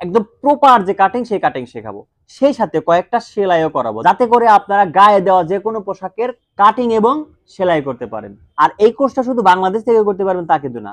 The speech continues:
আপনারা ইন্ডিয়া থেকেও করতে পারবেন, সেই সাথে পৃথিবীর যে কোনো দেশ থেকেও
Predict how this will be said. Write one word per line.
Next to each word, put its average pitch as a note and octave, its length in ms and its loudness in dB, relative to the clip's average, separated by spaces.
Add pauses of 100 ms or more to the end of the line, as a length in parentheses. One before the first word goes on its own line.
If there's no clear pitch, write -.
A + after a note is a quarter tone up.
আপনারা G3+ 200 -2 (160)
ইন্ডিয়া A3+ 240 4
থেকেও G3+ 220 2
করতে C3+ 240 -4
পারবেন, G#2 220 -12 (180)
সেই C4+ 240 6
সাথে F#3+ 260 -2
পৃথিবীর F3+ 340 -4
যে E3 100 -8
কোনো F#3+ 200 -8
দেশ D#3 160 -14
থেকেও A3 220 2